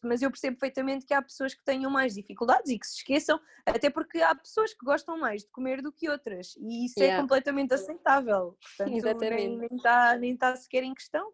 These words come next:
Speaker 1: Claro, lá está, depende muito de pessoa para pessoa. Eh, eu, eu, eu sei que há pessoas que dificilmente se esquecem de comer e há pessoas que, como estão, quando estão distraídas,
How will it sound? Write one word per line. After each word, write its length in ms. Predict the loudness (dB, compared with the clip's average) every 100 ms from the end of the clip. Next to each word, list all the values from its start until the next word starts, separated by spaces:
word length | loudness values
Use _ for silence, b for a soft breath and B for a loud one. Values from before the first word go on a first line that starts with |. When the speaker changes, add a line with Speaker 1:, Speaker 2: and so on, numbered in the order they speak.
| -6
Speaker 1:
Claro, 280 | -4 -2
lá 120 | -2 -4
está, 200 | -2 -4
depende 320 | -4 -8 -8
muito 260 | -6 -6 -8
de 40 |
pessoa 220 | -6 -4
para 160 | -2 -6
pessoa. 420 | -6 -4 0 0 -2 B B -10 4
Eh, 240 | 6 6
eu, 220 | 2 -2 -2
eu, 260 | -2 -2 -2
eu 100 | -4
sei 200 | -2 0
que 100 | 0
há 80 |
pessoas 380 | -2 -4 -4 -4
que 120 | -10
dificilmente 680 | -14 -8 -6 2 2 2 -4
se 80 | -10
esquecem 400 | -4 -2 -2 -6
de 80 | -10
comer 400 | -8 -2 -2 -2 _ _ _ _ _ 0
e 140 | 2
há 80 | 2
pessoas 340 | 0 -8 -8
que, 100 | -10 -6
como 280 | -4 -4 -6
estão, 440 | -2 0 2 -2 b b b
quando 200 | 2 2
estão 220 | 0 -2
distraídas, 720 | -2 -4 -6 -4 -4 -6 -10